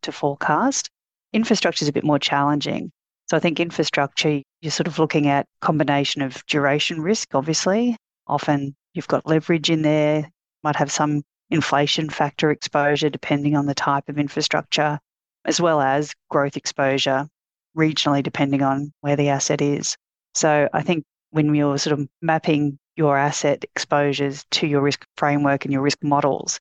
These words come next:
being able to sort of use those factors to do so is really helpful.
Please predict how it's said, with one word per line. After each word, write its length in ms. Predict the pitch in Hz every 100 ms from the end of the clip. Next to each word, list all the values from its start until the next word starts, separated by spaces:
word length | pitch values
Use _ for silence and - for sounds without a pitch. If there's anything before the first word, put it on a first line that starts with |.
| _ _ _ -
being 140 | 151
able 200 | 147 143
to 120 | -
sort 160 | 135 143
of 80 | 139
use 200 | 143 147
those 200 | 143 -
factors 400 | 139 135 147 -
to 120 | 135
do 160 | 139
so 200 | 131 139
is 160 | 135 139
really 220 | 143 139
helpful. 500 | 139 135 - 139 139